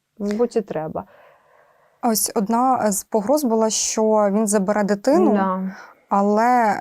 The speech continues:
Speaker 2: е, якщо десь помиляюсь, е, поправте, що він казав в голосових, е, повідомленнях, що він все одно всіх підкупить, е, суд підкупить,
Speaker 1: Да.
Speaker 2: і суд буде на його боці.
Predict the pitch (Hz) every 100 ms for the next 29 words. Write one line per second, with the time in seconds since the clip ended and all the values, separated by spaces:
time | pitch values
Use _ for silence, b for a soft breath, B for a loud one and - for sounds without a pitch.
0 | - 214 208 208 202 247 214 - 226 226
1 | 214 - - 202 208 202 202 262 320 -
2 | 233 220 - - 214 214 208 240 240 220
3 | 202 214 196 190 214 208 208 214 196 -
4 | 208 202 208 220 330 269 214 208 - 208
5 | 226 208 - 196 214 202 196 - 208 -
6 | 190 - 294 320 233 - - - 185 190
7 | 185 190 196 233 208 196 - 285 294 208
8 | 208 208 214 208 208 214 208 196 196 190
9 | 175 -